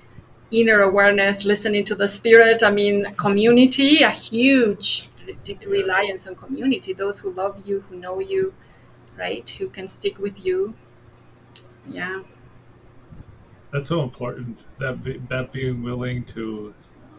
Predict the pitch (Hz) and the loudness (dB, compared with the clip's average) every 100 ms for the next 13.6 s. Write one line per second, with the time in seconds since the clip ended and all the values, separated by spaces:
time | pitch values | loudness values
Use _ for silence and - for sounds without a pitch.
0 | - - 117 - 123 120 - - 127 123 | -18 -12 -12 -8 -6 -6 -8 -8 -8 -6
1 | 127 127 117 113 123 120 110 127 120 127 | -8 -8 -10 -8 -8 -8 -8 -6 -4 -4
2 | 120 113 - - _ _ 120 127 127 127 | -6 -10 -16 -20 _ _ -8 -6 -4 -4
3 | 131 117 117 - 131 123 139 131 143 151 | -4 -6 -8 -10 -10 -8 -8 -4 -4 -4
4 | - 120 117 110 127 120 123 127 110 - | -6 -8 -8 -8 -6 -6 -6 -6 -8 -14
5 | _ - 127 131 127 123 123 120 113 117 | _ -20 -10 -8 -6 -8 -10 -10 -12 -10
6 | 113 110 107 101 _ _ - _ _ _ | -10 -10 -12 -14 _ _ -20 _ _ _
7 | - - _ - 131 123 - 151 147 139 | -20 -20 _ -10 -8 -4 -4 -2 -2 -2
8 | 135 117 131 123 117 - 120 127 120 120 | -6 -4 -4 -4 -6 -8 -8 -8 -8 -8
9 | 123 120 120 120 120 117 110 _ _ _ | -6 -6 -6 -6 -6 -8 -12 _ _ _
10 | _ _ _ - - - 147 113 131 135 | _ _ _ -20 -20 -16 -14 -8 -6 -8
11 | - - 127 - - 143 139 127 127 127 | -12 -14 -12 -10 -6 -4 -4 -4 -4 -6
12 | 127 - - 127 - 131 135 131 123 117 | -10 -14 -20 -16 -12 -10 -10 -8 -10 -10
13 | 123 139 120 117 117 117 | -10 -8 -8 -10 -12 -12